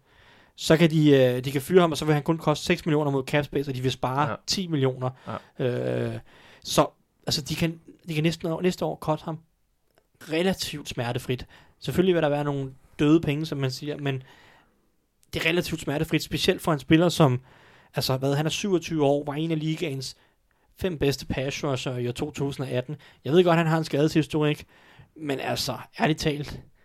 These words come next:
Speaker 1: pass rusher er så ekstremt vigtigt i nutidens N F L, og give et anden rundevalg for det, og så få parret ham med en kontrakt, hvor man reelt set kan cutte ham lige så straks, han bliver skadet igen.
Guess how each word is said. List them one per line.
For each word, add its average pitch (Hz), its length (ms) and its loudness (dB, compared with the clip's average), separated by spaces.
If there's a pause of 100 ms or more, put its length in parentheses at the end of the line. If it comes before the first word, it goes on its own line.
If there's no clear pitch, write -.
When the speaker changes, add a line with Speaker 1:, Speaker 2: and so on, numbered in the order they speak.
(380)
Speaker 1:
pass - 240 0
rusher 143 280 0
er 143 100 -6
så - 220 -4
ekstremt 175 720 -4
vigtigt 147 260 -2
i 139 60 0
nutidens 135 360 0
N 123 160 0
F - 40 -4
L, 131 120 4 (340)
og 131 100 -4
give 165 160 0
et 160 40 0
anden 170 180 2
rundevalg 147 400 0
for 143 80 -4
det, 156 220 2
og 131 120 0
så 151 100 -2
få 151 120 0
parret 147 360 0
ham 147 140 0
med 135 140 0
en 120 80 -4
kontrakt, 139 500 -4 (400)
hvor 143 140 4
man 135 340 0 (1080)
reelt 156 200 4
set 185 120 2
kan 160 120 -2
cutte 160 220 8
ham 160 100 2
lige 156 100 4
så 165 80 0
straks, 143 280 0
han 143 100 0
bliver 131 120 0
skadet 131 340 0
igen. 127 320 -2